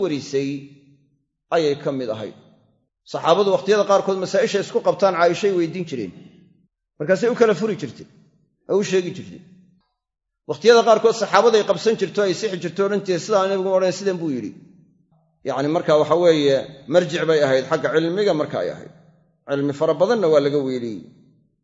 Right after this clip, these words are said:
Cilmiga badan ee laga weelayena dee ajar baa ugu soconaya. Xadiis wal ay soo warisay, yacni, waxa weeye, ajar baa uga socda. Fadligeeda Caaisha waqtiyada qaarkood dee waa sheegi jirtayoo,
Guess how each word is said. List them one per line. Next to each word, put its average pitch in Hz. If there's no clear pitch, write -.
Cilmiga 196
badan 196
ee 190
laga 196
weelayena 180
dee 180
ajar 180
baa 165
ugu 165
soconaya. 135
Xadiis 156
wal 175
ay 165
soo 175
warisay, 151
yacni, 139
waxa 139
weeye, 160
ajar 156
baa 139
uga 120
socda. -
Fadligeeda 165
Caaisha 165
waqtiyada 160
qaarkood 156
dee 156
waa 147
sheegi 165
jirtayoo, 151